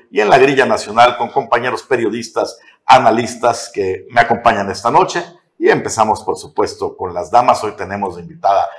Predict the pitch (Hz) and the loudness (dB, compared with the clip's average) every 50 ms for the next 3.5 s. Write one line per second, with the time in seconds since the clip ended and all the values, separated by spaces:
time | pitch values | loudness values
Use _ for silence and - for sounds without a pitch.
0 | - _ _ - 104 110 - - - 104 92 - - 117 117 113 110 117 110 - | -20 _ _ -4 -4 -4 -4 -4 -6 -6 -6 -2 0 0 0 0 2 0 -2 -2
1 | - 95 90 90 101 104 95 - 107 95 90 - - 139 131 117 117 113 113 104 | -2 -6 -6 -4 -4 -6 -6 -6 -6 -6 -6 -6 -6 -4 -4 -4 -4 -6 -10 -10
2 | - 104 90 85 87 87 85 110 113 113 107 113 120 107 101 - 110 107 107 104 | -8 -8 -8 -8 -10 -8 -4 -2 -2 0 2 2 2 2 2 0 -2 -2 -2 -4
3 | - - - - - - 135 127 120 113 | -8 -8 -8 -10 -6 -6 -4 -2 -2 -2